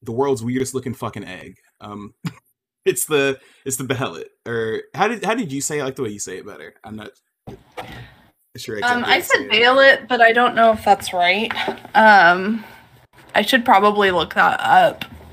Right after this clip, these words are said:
Speaker 2: since we're gonna be saying it
Speaker 1: Yeah,
Speaker 2: a lot
Speaker 1: Behelit.
Speaker 2: <laughs> upcoming. Um, but that's how I've always saying, said it. Um, but the Behelit is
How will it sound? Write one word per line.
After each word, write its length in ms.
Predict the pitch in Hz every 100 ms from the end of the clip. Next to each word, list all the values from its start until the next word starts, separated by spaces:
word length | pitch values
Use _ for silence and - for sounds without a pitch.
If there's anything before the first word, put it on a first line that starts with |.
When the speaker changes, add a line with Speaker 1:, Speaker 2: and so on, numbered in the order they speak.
| -
Speaker 2:
since 300 | - 226 202
we're 100 | 208
gonna 240 | 202 185 170
be 160 | 165
saying 400 | 180 202 185 175
it 200 | 170 160 - - - - -
Speaker 1:
Yeah, 160 | -
Speaker 2:
a 20 |
lot 360 | 185 185 175 180
Speaker 1:
Behelit. 500 | - - - - -
Speaker 2:
<laughs> 0 |
upcoming. 680 | 208 - 214 196 190 196 196 208 -
Um, 720 | 208 196 180 185 202 208 220 -
but 340 | 185 180 - - -
that's 200 | - 262
how 120 | 311
I've 180 | 339 190
always 360 | 175 175 185 214
saying, 580 | - 180 196 202 202 - -
said 240 | - 247
it. 220 | 254 247 - - - - -
Um, 320 | 233 233 226
but 160 | 220 240
the 80 | 254
Behelit 560 | 294 320 294 277 262 -
is 640 | 214 214 208 208 208 -